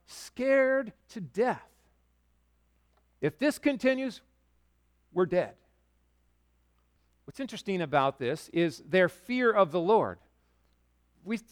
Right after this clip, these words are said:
we talk about this all the time. There is a rightful fear of the Lord, right? There's a good fear of the Lord. This fear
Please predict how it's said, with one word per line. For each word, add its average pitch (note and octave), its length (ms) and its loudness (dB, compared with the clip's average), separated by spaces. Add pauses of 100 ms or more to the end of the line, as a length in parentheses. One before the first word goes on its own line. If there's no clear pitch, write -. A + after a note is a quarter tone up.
we F3 80 -16
talk B3+ 320 -4
about C#3 240 -10
this - 140 -14
all E3 100 -2
the D#3+ 80 -10
time. F3 220 -6
There F3+ 180 0
is G3+ 100 -4
a F#3 60 -4
rightful F3 440 -4
fear E3+ 260 -2
of D#3 80 -2
the E3 60 -4
Lord, E3+ 360 -6
right? D3 260 0
There's F#3 300 -4
a A3 60 -4
good A3 320 -2
fear E3 280 -2
of A#2+ 80 -2
the B2 60 -10
Lord. G2+ 300 -8 (1200)
This A#3+ 360 -4
fear A3 680 2